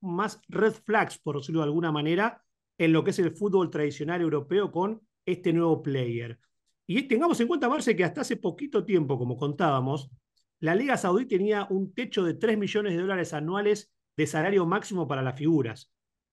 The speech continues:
Hoy, imaginemos lo lejos que quedó con ofertas de cien millones por año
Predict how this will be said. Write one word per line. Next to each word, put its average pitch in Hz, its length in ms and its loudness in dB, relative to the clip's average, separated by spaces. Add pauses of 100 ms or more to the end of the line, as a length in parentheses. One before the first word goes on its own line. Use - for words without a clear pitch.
(160)
Hoy, 240 460 0
imaginemos 185 520 4
lo 170 80 8
lejos 175 260 4
que 147 120 -4
quedó 180 200 2
con 185 140 0
ofertas 170 380 -4
de 143 80 0
cien 185 320 -2
millones 170 340 -4
por 151 160 -2
año 170 460 0